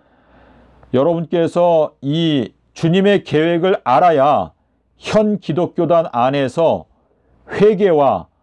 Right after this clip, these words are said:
부흥의 역사가 일어날 수가 있습니다. 그러므로 이천삼십 년이 확실하게 이제 끝인데, 이 이천삼십 년을 저희가 목표로 해서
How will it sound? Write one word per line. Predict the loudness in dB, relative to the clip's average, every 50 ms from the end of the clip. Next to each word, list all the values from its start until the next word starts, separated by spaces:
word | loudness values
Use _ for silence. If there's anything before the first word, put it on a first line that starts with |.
| _ _ _ _ _ -8
부흥의 | -4 -2 0 0 0 0 0 0 0 0
역사가 | 0 0 -2 -4 -2 -2 0 2 2 2 2 0 0 -2
일어날 | -2 -2 -2 0 0 -2 -2
수가 | -2 -2 -2 0 0
있습니다. | 0 -2 -4 -6 -4 -2 0 0 0 0 -2 -6 _ _ _ _ _ _ _ _ _ _ _ -4
그러므로 | -2 0 0 0 0 0 0 2 0 0 -2 -4 -6 _ _ _
이천삼십 | -8 -8 -8 -8 _ -4 -2 -2 0 0 -2 -4 -6 -6 -6 -6 -4 -4
년이 | -4 -2 0 0 0 0 0 0 -2 -2 -6 -8 _ _ _ _
확실하게 | -8 -8 -6 -6 -6 -6 -2 0 2 2 2 2 2 0 -2 -2 -4 -6 _ _ _ _ _ _ _ _ _ -2
이제 | 0 0 2 2 0 0 0 0 -2 -4 -8 _ _ _
끝인데, | -6 -6 -2 -2 -2 0 0 0 0 0 -2 -4 -8 _ _ _ _ _ _
이 | -6 -2 -2 -2
이천삼십 | -2 -2 -2 -4 -4 -2 -4 -4 -6 -6 -6 -6 -6 -6
년을 | -4 -2 -2 0 0 0 -2
저희가 | -2 0 0 0 2 2 0
목표로 | 0 0 -2 -4 -4 -4 -2 0 0
해서 | 2 0 0 0 0 0 0 -2 -4